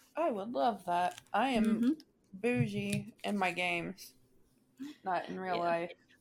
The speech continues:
Speaker 2: I do have one Sim. She is, uh, she's, like, a little fashionista. She's working, I think there's, like, a hobby for clothing design or something like that. And I'm working,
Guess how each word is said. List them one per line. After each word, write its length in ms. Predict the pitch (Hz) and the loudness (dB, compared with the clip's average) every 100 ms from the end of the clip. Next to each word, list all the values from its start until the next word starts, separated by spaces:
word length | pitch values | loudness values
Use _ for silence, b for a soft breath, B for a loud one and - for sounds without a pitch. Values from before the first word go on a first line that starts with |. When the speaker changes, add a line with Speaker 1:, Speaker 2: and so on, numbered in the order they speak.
| _ - | _ 4
Speaker 2:
I 120 | 226 | 6
do 180 | 247 262 | 6 6
have 220 | 254 226 | 4 4
one 340 | 190 202 208 | 4 4 4
Sim. 480 | 220 220 208 202 202 | 4 4 4 2 -2
She 680 | - - 220 220 214 220 208 | -2 -2 4 6 6 6 4
is, 840 | 208 208 208 202 196 190 - - - | 4 6 6 4 2 -2 -4 -4 -4
uh, 420 | 202 185 - - 202 _ _ - | -4 0 0 0 -4 _ _ -8
she's, 220 | - 220 | -2 4
like, 120 | 220 | 4
a 40 | 208 | 4
little 180 | 185 | 0
fashionista. 800 | 185 - 202 196 190 196 - 190 | -2 2 2 2 -4 -4 -2 -2
She's 360 | - 196 190 - | 0 -4 -4 -2
working, 460 | 208 196 190 196 - b b b | 0 0 -4 -6 -8 b b b
I 40 | 247 | 4
think 200 | 285 277 | 6 6
there's, 200 | 277 269 | 6 8
like, 140 | 262 | 8
a 180 | 214 - | 8 6
hobby 480 | - 196 202 220 240 | 6 8 10 8 4
for 540 | 233 214 202 190 196 _ _ - | 6 6 6 4 0 _ _ 0
clothing 360 | 196 185 202 | 4 6 6
design 340 | 208 202 196 202 | 4 4 4 2
or 60 | |
something 300 | 214 208 208 | 0 0 0
like 180 | 196 202 | -2 2
that. 320 | 196 196 - | 8 8 6
And 80 | - | 2
I'm 200 | 202 202 | 4 6
working, 320 | 202 202 208 | 6 6 0